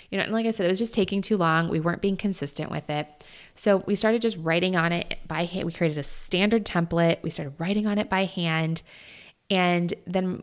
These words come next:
scanning it into our digital filing system.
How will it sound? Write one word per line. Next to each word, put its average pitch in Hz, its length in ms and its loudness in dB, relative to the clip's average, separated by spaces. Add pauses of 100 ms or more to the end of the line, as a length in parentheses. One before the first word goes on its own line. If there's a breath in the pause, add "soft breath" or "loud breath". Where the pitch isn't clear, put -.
scanning 185 500 0
it 170 100 2
into 160 640 2
our 151 120 -4
digital 143 320 -8
filing 131 360 -8
system. - 500 -10